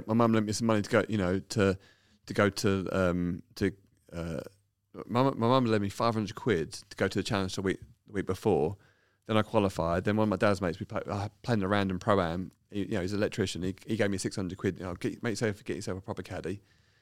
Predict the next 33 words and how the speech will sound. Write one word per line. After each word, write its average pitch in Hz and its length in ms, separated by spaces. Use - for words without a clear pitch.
So, 90 280
like, 82 240
luckily 90 520
through 95 300
Scott, - 420
um, 82 420
Scott - 200
Cranfield, 87 360
he 98 100
knew 90 160
Phil 87 220
Price, 82 340
so 82 320
he 92 100
was 87 140
like, 85 140
"Oh, 95 80
we 87 140
had 107 220
caddies 95 240
having 87 140
a 85 40
week 87 220
off, 82 220
so 82 300
yeah, 90 260
you 95 80
can 104 120
use 98 140
him 92 140
for 87 120
a 80 40
week." 80 340